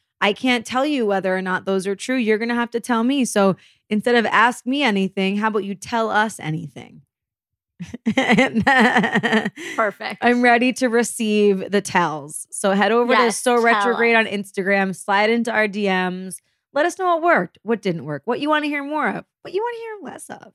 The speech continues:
Speaker 1: you know?
Speaker 2: Yeah. Yeah, all of it. We're,
Speaker 1: Yeah.
Speaker 2: we're, we're open to suggestions.
Speaker 1: Yeah.
Speaker 2: It's a retrograde.
Speaker 1: It's all the
Speaker 2: Although
Speaker 1: retrogrades.
Speaker 2: communication could get a little jumbled,
Speaker 1: Oh,
Speaker 2: we want you to
Speaker 1: actually,
Speaker 2: communicate with us.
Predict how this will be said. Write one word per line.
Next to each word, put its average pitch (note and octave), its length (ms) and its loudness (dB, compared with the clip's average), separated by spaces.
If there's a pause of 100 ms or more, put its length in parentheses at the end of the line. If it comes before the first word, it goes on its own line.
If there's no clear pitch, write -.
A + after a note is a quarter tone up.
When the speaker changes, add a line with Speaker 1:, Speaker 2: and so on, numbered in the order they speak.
Speaker 1:
you A3 120 -4
know? G#3 180 -4 (180)
Speaker 2:
Yeah. A3+ 360 -2 (420)
Yeah, A#3+ 260 2
all D4 200 2
of A3+ 140 -2
it. F#3+ 180 -4
We're, C4 120 2
Speaker 1:
Yeah. A3 240 2
Speaker 2:
we're, C#4 340 0 (200)
we're D#4 200 2
open C#4+ 400 0
to D4+ 80 -6
suggestions. A3 840 0
Speaker 1:
Yeah. G#3 220 2 (960)
Speaker 2:
It's B3 180 -2
a C4+ 120 2
retrograde. G#3+ 1080 0
Speaker 1:
It's - 260 2
all C#4+ 300 6
the D#4+ 80 2
Speaker 2:
Although D4+ 100 4
Speaker 1:
retrogrades. B3 380 2
Speaker 2:
communication D4 680 -2
could C4 260 -6
get C#4+ 140 -4
a D4 80 -4
little D4 280 -4
jumbled, C4 880 -2
Speaker 1:
Oh, C#4 200 2 (120)
Speaker 2:
we B3 60 2
want B3 200 2
you A#3+ 40 2
to A3 80 2
Speaker 1:
actually, F#3+ 140 0
Speaker 2:
communicate G#3+ 560 -4
with F#3 200 -8
us. - 200 -10